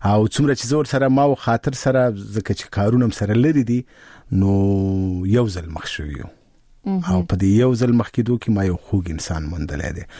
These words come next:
Speaker 1: او له لرې نه هم چې خبرې کړې دي، نو واقعاً یو پرکاره ځوان دی.
Speaker 2: مننه. کور ودان شو دی اوسې. اوس به هیواد صاحب ته راشو چې تاسو مخکې ویل چې د هیواد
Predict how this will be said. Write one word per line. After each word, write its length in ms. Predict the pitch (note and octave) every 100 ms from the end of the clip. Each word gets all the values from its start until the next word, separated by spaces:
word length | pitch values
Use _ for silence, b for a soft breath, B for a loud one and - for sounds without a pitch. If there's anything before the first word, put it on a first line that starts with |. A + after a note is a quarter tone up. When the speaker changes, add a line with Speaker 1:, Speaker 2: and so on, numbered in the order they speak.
| B B
Speaker 1:
او 100 | F#2
له 120 | F#2+ G2+
لرې 200 | B2 C#3
نه 120 | C#3
هم 60 |
چې 120 | B2+ -
خبرې 340 | B2 B2+ B2+ -
کړې 140 | C3
دي، 140 | B2
نو 80 | A#2
واقعاً 420 | G2+ G2+ - F2+
یو 180 | F2 E2 D#2
پرکاره 440 | - - D2 -
ځوان 340 | - - B1+ -
دی. 100 | - - B B B B
Speaker 2:
مننه. 600 | F#3+ F#3 F#3 F3+ F3+ F3 E3+ -
کور 200 | G3+ G#3
ودان 440 | G3+ F3+ F3 F3
شو 140 | F3+ F3
دی 180 | D#3+ F3+
اوسې. 180 | F3+
اوس 220 | G3+ D#4 -
به 80 |
هیواد 340 | A3+ F3 F3+ F3+
صاحب 200 | - E3+ -
ته 100 | D3+
راشو 380 | D#3 E3 - E3 B B B B
چې 120 | - E3+ F3 E3+ E3 E3 F#3 G3+ B3+
تاسو 220 | F3+ -
مخکې 220 | F3 -
ویل 180 | F3+ F3
چې 120 | D#3+
د 100 | E3
هیواد 300 | F3 F3+ F3